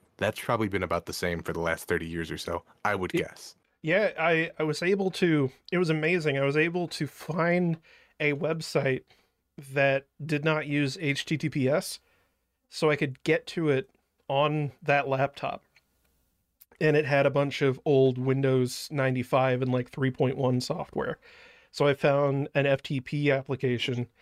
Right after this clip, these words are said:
Speaker 2: and I was able to use that to transfer files over from my desktop.
Speaker 1: That's cool.
Speaker 2: It was really neat. So
Speaker 1: Could,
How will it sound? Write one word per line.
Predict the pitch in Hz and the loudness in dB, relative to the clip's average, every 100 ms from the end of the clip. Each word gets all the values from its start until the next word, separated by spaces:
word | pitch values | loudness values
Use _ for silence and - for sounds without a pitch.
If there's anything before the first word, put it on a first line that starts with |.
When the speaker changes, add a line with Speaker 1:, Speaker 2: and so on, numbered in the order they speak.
| - - - | -20 -18 -2
Speaker 2:
and | 139 | 2
I | |
was | 131 131 | 2 4
able | 139 | 2
to | 131 | 2
use | 139 131 | 0 0
that | 127 143 139 | 2 2 0
to | - | -4
transfer | 127 - 131 131 143 | -6 -4 -4 -2 -4
files | 123 143 131 131 131 | -2 2 4 4 2
over | 143 131 127 123 | 0 0 0 -4
from | - 139 127 127 123 - - | 0 2 4 2 -2 -6 -6
my | 135 127 123 120 | 0 2 2 0
desktop. | 123 120 - 135 127 - _ _ _ _ _ _ _ - | 0 -2 -4 -6 -8 -12 _ _ _ _ _ _ _ -4
Speaker 1:
That's | 104 - | -4 -6
cool. | - 76 80 _ _ _ - | -10 -10 -12 _ _ _ -2
Speaker 2:
It | 139 | 2
was | 135 131 | 2 2
really | 143 131 127 | 0 2 2
neat. | 120 120 - - _ _ _ _ _ - | 0 -4 -6 -10 _ _ _ _ _ -12
So | 143 131 | -4 -4
Speaker 1:
Could, | 127 139 127 | -2 -4 -6